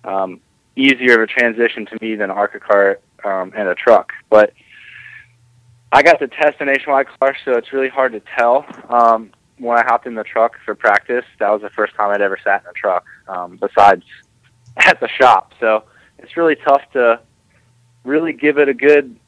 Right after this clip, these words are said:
um, you know, give any weight to that because I've only been in a truck one weekend, and um, we didn't have that great of a weekend, so it's really tough for me to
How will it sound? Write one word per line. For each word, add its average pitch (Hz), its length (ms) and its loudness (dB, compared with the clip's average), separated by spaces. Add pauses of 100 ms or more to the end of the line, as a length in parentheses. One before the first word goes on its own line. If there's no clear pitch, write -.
(120)
um, 127 420 -2 (640)
you 127 100 -14
know, 113 320 -6
give 131 340 -2
any 139 220 -4
weight 123 440 0
to 156 60 -6
that 160 300 4
because 123 460 -2 (140)
I've 120 260 -2
only 131 180 0
been 127 160 -2
in 120 100 -2
a 107 60 -6
truck - 320 0
one 117 160 -6
weekend, 117 480 -4
and 101 160 -6 (640)
um, 98 200 -12 (120)
we 120 140 -4
didn't 127 220 2
have 120 80 4
that 113 120 2
great 113 160 2
of 110 60 2
a 104 40 0
weekend, 110 520 -2
so 107 40 0 (100)
it's 107 120 -6
really 143 260 2 (140)
tough 120 280 6
for 113 100 -6
me 117 140 -4 (160)
to 104 80 2